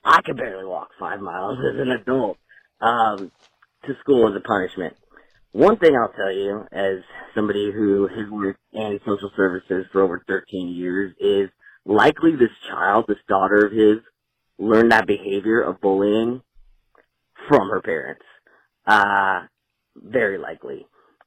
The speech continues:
And although I don't disagree with having her, like, I, if, I'm a dad. If my kid said, "I got booted off the school bus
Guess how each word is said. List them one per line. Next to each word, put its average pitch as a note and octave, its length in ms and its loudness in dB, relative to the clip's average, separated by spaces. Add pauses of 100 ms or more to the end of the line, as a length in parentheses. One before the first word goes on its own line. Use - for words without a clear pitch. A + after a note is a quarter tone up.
(100)
And G2+ 520 -2 (640)
although C#3+ 320 6
I D3+ 100 4
don't D3+ 480 -6 (120)
disagree B2+ 520 0
with F#2+ 180 -6 (240)
having G#2+ 360 -2
her, F#2+ 540 0 (760)
like, G#2 160 0
I, A2 200 6
if, G#2 60 -12 (360)
I'm A#2 140 0
a A2 40 -2
dad. E2 380 -10
If E2+ 100 -16
my A2+ 120 2
kid - 280 2
said, G#2+ 100 4
"I G#2 120 4
got G#2 280 0
booted A2+ 280 4
off G2+ 240 2
the G2 120 -18
school A2 200 -2
bus A2+ 240 4